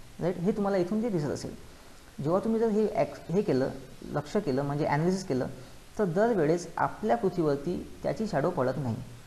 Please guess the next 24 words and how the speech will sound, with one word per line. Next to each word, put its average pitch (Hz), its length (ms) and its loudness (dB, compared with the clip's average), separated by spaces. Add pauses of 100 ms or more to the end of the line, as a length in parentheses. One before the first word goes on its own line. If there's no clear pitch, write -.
(200)
म्हणजेच 175 280 2
मित्रांनो, 147 400 0 (560)
काय 214 120 6
होणार 151 260 6 (1000)
की 180 60 2
आपला 170 320 4
जो 220 100 6
पृ-, 160 580 2 (240)
चंद्र 156 220 2
जो 208 100 6
फिरतो 143 420 0 (100)
एका 151 260 0
elliptical 208 480 2
पाथमध्ये 131 440 4
फिरतो, 127 280 0
त्याचबरोबर 170 680 0
तो 220 40 2
टिल्टेड 170 440 4
असतो. 127 320 2 (360)
त्यामुळे 220 320 4
काय 208 80 6
होत 185 140 4
आहे, 160 140 4
जेव्हा 165 460 2